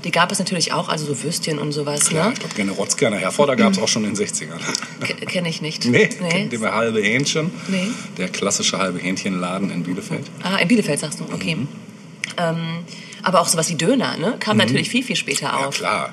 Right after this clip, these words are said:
Speaker 1: ne?
Speaker 2: Ja.
Speaker 1: Oder, äh, Hamburger natürlich viel,
Speaker 2: Auch,
Speaker 1: viel
Speaker 2: ja,
Speaker 1: später.
Speaker 2: klar.
Speaker 1: Also all das,
Speaker 2: Meckes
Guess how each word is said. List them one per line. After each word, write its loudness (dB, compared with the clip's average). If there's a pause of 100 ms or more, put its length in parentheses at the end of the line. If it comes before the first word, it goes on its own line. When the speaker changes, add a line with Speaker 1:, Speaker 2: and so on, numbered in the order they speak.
Speaker 1:
ne? -4 (180)
Speaker 2:
Ja. -4 (160)
Speaker 1:
Oder, 0
äh, -2
Hamburger 6
natürlich 2
viel, 4
Speaker 2:
Auch, -4
Speaker 1:
viel 0
Speaker 2:
ja, 2
Speaker 1:
später. 0
Speaker 2:
klar. -2
Speaker 1:
Also -2
all 2
das, -2
Speaker 2:
Meckes -4